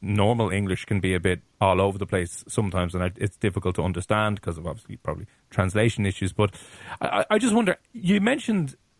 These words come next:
people like Albert Einstein, you could model their, you know, their language, and it might give you an indication into their thinking. But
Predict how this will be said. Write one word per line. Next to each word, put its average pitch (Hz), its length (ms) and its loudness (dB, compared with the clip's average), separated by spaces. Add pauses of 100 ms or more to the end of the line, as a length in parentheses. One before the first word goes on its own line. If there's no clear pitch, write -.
(300)
people 147 260 6
like 107 300 4
Albert 113 240 4
Einstein, 113 460 2
you 104 80 0
could 110 120 0
model 113 380 4
their, 101 380 2 (540)
you 139 120 4
know, 110 100 4
their 104 180 2
language, 104 520 0
and 101 420 0 (120)
it - 80 -4
might 120 340 2
give 113 160 -2
you 107 100 2
an 101 80 0
indication 101 520 -2
into 107 260 -2
their 101 160 2
thinking. 110 400 0
But 117 160 2